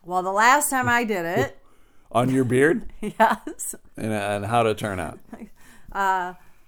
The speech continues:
Speaker 1: like, uh, red.
Speaker 2: All right.
Speaker 1: I don't know.
Speaker 2: So we'll try again, maybe. I don't know. We'll see how this turns out. I mean, no one said anything to me today.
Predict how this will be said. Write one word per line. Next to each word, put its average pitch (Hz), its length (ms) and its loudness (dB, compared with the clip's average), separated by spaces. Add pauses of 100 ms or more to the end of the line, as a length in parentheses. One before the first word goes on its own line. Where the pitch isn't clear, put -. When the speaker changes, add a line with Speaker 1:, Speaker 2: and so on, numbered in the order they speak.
Speaker 1:
like, 220 420 -2 (540)
uh, 160 380 -4
red. 165 260 -8 (760)
Speaker 2:
All 90 140 -8
right. - 180 -12 (160)
Speaker 1:
I 160 140 -8
don't 98 180 -8
know. - 80 -20 (320)
Speaker 2:
So 220 220 4
we'll 226 140 8
try 254 340 6
again, 214 440 4
maybe. 170 420 4
I 139 120 6
don't 185 120 2
know. 208 220 2
We'll 135 200 -4
see 185 220 2
how 180 160 4
this 190 160 0
turns 139 320 -2
out. 104 240 4
I 120 40 0
mean, 156 140 2
no 202 140 10
one 262 120 6
said 160 240 6
anything 131 360 0
to 104 40 -4
me 101 460 -8
today. 117 600 4